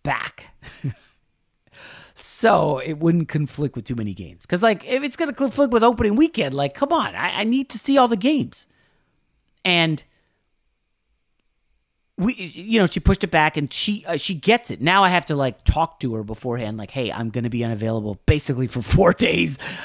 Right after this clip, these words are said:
uh, in the house watching basketball and screaming about the T V and cheering." And, um, and she gets it. So we're, we're in a good place with March Madness. Um,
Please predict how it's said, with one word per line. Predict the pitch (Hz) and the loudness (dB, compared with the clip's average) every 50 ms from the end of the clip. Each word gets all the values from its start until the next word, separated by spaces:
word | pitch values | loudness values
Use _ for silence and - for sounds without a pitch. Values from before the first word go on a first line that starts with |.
| - | -2
uh, | - 170 160 160 | -2 0 0 0
in | 185 190 190 170 | -2 0 2 2
the | 156 | 4
house | 156 160 165 147 - | 4 4 2 2 2
watching | 139 151 151 - 135 123 | 2 2 2 2 2 2
basketball | 143 131 139 - - 131 - 135 127 120 | 2 2 2 2 -2 2 2 4 4 4
and | 113 - | 0 -2
screaming | - - - 147 127 131 131 127 123 117 120 | -6 0 4 6 6 6 6 6 4 4 2
about | 110 - 120 117 104 | 0 0 -2 -4 -4
the | - 107 | -4 -8
T | - - 123 117 | -6 -4 -2 -2
V | 113 127 156 160 147 139 131 | 2 4 4 6 6 4 2
and | 107 95 92 90 - | 2 0 -4 -6 -4
cheering." | - - 156 147 135 131 131 131 123 120 | -2 2 2 4 4 4 4 2 2 0
And, | 107 - - - - - - - - | -2 -4 -8 -14 -20 -20 -20 -20 -12
um, | - 127 139 131 127 113 113 107 107 _ _ _ _ _ _ _ _ _ _ _ - | -6 -4 -4 -4 -4 -6 -6 -8 -10 _ _ _ _ _ _ _ _ _ _ _ -4
and | 175 - | -2 2
she | - 233 | 2 6
gets | 226 285 - - | 6 6 4 4
it. | 139 | 0
So | - 175 | -2 0
we're, | 160 165 160 143 | 2 2 0 0
we're | 165 151 175 185 180 | 2 4 6 6 8
in | 175 165 | 6 6
a | |
good | 143 113 143 196 185 156 | 4 6 4 4 4 4
place | - - 185 175 160 - | 2 4 4 4 4 2
with | 143 135 | 2 2
March | 147 139 135 - | 4 4 2 2
Madness. | 165 160 156 147 135 113 101 - - - - - - - _ _ _ - | 2 2 2 4 2 0 -2 -4 -6 -14 -20 -20 -20 -20 _ _ _ -2
Um, | - 131 131 123 123 113 117 117 107 - | 2 2 4 4 4 2 0 -2 -4 -6